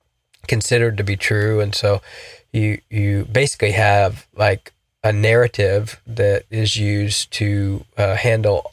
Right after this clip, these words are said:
every single conceivable interaction between church members and church leaders and, you know,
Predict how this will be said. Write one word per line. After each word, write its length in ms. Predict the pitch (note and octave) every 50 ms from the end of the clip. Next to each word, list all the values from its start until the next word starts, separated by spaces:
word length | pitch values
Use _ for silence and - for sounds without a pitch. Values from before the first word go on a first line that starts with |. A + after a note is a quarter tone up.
| - - -
every 300 | - D3+ D#3+ D#3+ D3+ B2+
single 500 | - - C3+ B2 A#2+ A#2+ A2+ A2+ A2+ G#2+
conceivable 640 | - - G#2+ - - A#2+ A2+ A2 A2 G#2 G#2 G#2 G2
interaction 640 | - A2 G#2+ G#2 G2+ G2+ G2+ G#2 - - G#2+ G2+
between 320 | F#2+ G2 F#2+ - A2+ G2 G2+
church 320 | - - G#2 G#2 - -
members 420 | G#2 G2+ G#2 G#2 G2+ G2+ G2 -
and 160 | A2 G2 G2 G2
church 300 | - G2+ G2 G#2+ - G2
leaders 500 | F#2+ G2 F#2+ F2+ F#2+ G2 G2 G2 - -
and, 200 | F#2+ F#2+ G2+ - - - - - - - - - - - _ _ _
you 100 | - G2+
know, 140 | F#2+ F#2 G#2